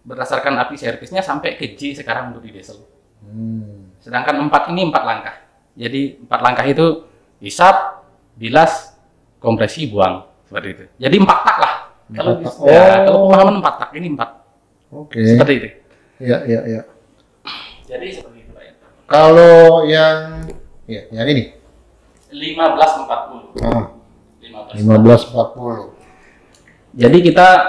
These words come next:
Speaker 1: nah, berdasarkan pemahaman tadi itu,
Speaker 2: Oke.
Speaker 1: ya, terangkan
Speaker 2: Aha.
Speaker 1: itu, Pak, ya. Ah, karena kita sudah mau mempunyai standar atau api servis S N yang terbaru sekarang.
Speaker 2: Hmm.
Speaker 1: Ini api servisnya.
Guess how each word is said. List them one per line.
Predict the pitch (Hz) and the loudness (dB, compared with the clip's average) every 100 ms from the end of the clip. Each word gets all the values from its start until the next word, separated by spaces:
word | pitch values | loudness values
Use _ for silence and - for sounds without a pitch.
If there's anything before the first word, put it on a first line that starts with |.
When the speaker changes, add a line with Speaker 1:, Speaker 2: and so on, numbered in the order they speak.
| - - _ _ _ _ _ - | -6 -14 _ _ _ _ _ -4
Speaker 1:
nah, | 131 113 | -2 0
berdasarkan | 123 127 117 123 123 | 0 0 -2 -4 -2
pemahaman | 117 113 113 110 117 | 0 0 0 -2 0
tadi | 113 123 170 | -2 -2 -6
itu, | 160 | -4
Speaker 2:
Oke. | 120 120 131 123 | -2 -2 -2 0
Speaker 1:
ya, | 160 - - | -2 -6 -8
terangkan | 110 104 123 | -6 -4 -2
Speaker 2:
Aha. | 185 | -2
Speaker 1:
itu, | 226 131 | -4 -6
Pak, | 110 - | -8 -8
ya. | 98 - _ _ _ _ _ | -10 -18 _ _ _ _ _
Ah, | - 202 202 202 - - _ - _ - | -6 -2 0 -2 -10 -20 _ -20 _ -12
karena | - 214 262 | -2 2 2
kita | 226 269 | 2 -2
sudah | 226 214 | 0 0
mau | 214 185 180 170 - - - - | 4 4 6 4 -2 -12 -20 -10
mempunyai | 170 185 185 175 175 180 254 262 240 - | 0 2 4 4 4 6 4 2 -2 -8
standar | 175 165 139 180 - | -10 -2 0 2 2
atau | 165 - 160 | 0 0 2
api | 143 143 175 | 2 0 -6
servis | 131 120 226 220 | -8 -8 -10 -10
S | - 131 - | -10 -10 -8
N | 113 | -4
yang | - - | -2 -2
terbaru | 127 110 180 | -4 -6 -8
sekarang. | 139 117 117 110 | -8 -6 -6 -8
Speaker 2:
Hmm. | 131 139 120 | -16 -18 -18
Speaker 1:
Ini | 139 180 185 | -12 -8 -6
api | 170 | -6
servisnya. | 160 123 - 117 117 104 | -6 -10 -10 -12 -10 -10